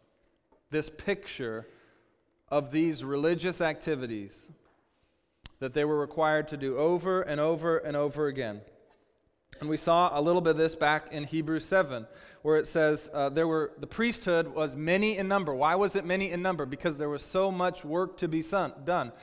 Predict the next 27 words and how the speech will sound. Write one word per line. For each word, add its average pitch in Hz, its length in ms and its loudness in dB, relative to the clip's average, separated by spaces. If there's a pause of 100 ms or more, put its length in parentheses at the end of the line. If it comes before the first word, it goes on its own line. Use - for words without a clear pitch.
(140)
There 156 120 -2
were 156 80 0
so 190 260 0
many 180 240 -2
sacrifices 170 880 0
that 147 100 -2
had 165 140 2
to 165 80 -4
be 160 100 0
offered. 147 440 -2 (260)
And 160 120 -4
in 156 80 -4
fact, 190 320 2
the 160 80 -4
temple 180 320 -2
was 156 140 -2
open 165 280 -2
twenty-four 190 600 -2
hours 170 340 2
a 180 60 0
day, 180 200 4
seven 156 360 -2
days 170 220 0
a 185 40 0
week. 190 260 0
And 143 100 -10
so, 147 320 0